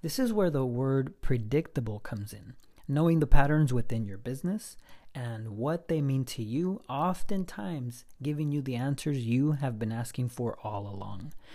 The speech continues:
Tracking numbers is one of the best ways to truly understand why your business is where it is.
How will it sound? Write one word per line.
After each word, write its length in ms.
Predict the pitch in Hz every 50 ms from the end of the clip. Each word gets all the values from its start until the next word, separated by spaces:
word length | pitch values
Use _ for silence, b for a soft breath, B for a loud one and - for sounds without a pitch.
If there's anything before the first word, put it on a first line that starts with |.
| B B B B B B B B - _ _
Tracking 440 | - - 165 151 175 - 202 190 175
numbers 460 | 170 175 175 165 170 165 156 - - -
is 260 | 156 135 120 120 - - -
one 380 | 139 127 123 139 151 156 156
of 280 | 156 151 135 120 107 117
the 200 | 131 139 143 147
best 460 | 127 120 135 131 135 127 - - -
ways 540 | 120 117 127 131 139 156 165 156 - - - - - _ _ - - -
to 160 | - - -
truly 760 | - - - - - 139 143 147 151 156 156 165 160 160 - - - -
understand 840 | 131 127 127 123 123 120 - - - 120 117 113 113 113 113 113 - B B B B B B B B B B B B B _
why 400 | - 131 127 139 143 147 151 156
your 240 | 156 160 156 165 160
business 600 | 135 120 131 127 123 117 131 131 131 127 - - - - - -
is 340 | 135 131 127 127 131 123 120
where 300 | 110 110 110 104 101 98
it 100 | 98 95
is. 380 | 90 85 - - - - -